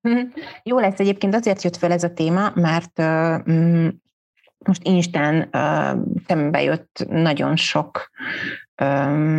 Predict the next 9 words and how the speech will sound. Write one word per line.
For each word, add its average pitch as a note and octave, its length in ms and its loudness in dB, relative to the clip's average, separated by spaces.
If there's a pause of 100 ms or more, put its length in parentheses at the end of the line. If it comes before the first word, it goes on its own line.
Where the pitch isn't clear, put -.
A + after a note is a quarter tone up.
(220)
hát - 460 -4 (480)
rossz, F3 320 -2
ez, C#3+ 160 0
de D3 100 0
ilyen F3 380 -2
ezzel F3 320 0
kapcsolatos D#3+ 400 -2
triggerelő D3 800 0
élmény, B2 760 0